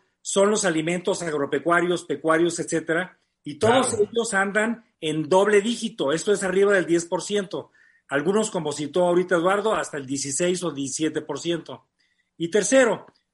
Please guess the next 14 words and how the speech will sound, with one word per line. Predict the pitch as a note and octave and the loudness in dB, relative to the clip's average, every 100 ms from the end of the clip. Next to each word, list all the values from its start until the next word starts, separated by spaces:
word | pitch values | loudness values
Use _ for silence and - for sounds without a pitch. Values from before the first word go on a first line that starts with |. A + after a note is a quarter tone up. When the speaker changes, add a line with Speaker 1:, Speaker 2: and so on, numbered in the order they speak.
| _ | _
Speaker 1:
a | D#3 | -4
mí | F#3+ | 0
me, | A#3+ A3+ | 2 2
me | F3+ F3 E3+ E3 E3 E3 | 0 0 0 2 0 0
parece | E3 F#3 G3 A3 | 0 0 0 -2
importante | F#3+ F#3 F3 G3 G3 G3+ F#3+ D3+ | -2 -4 0 -2 2 0 0 -4
recordar | D3+ D#3+ D#3 D#3 E3+ E3+ _ _ _ _ _ _ _ _ | -4 -2 -2 0 -2 -4 _ _ _ _ _ _ _ _
que | C#3+ | -6
en | D3+ | -4
el | |
caso | G#3+ G#3+ C4 | -2 0 2
de | G#3 | 2
los | D3+ | 0
energéticos, | D#3+ D3 F3+ F3 E3+ E3 E3+ - | -4 -2 -2 -2 -2 -2 -2 -6